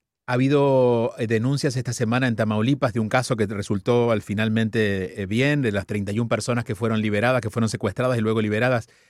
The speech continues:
¿Ha tenido usted conocimiento de delincuencia, no de los migrantes que pueden tener actos delictivos allí en, en,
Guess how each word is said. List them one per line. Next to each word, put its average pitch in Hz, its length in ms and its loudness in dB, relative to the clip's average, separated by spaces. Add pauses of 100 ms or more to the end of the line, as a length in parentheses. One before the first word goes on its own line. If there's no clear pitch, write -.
(180)
¿Ha 139 100 -4
tenido 147 280 4
usted 151 160 2
conocimiento 156 640 2
de 131 200 2
delincuencia, 117 640 0
no 151 260 2
de 175 100 2
los 147 320 0
migrantes 135 600 2
que 139 100 -2
pueden 139 340 2
tener 131 220 2
actos 131 220 0
delictivos 123 520 0
allí 120 320 2
en, 123 300 0
en, 104 240 -4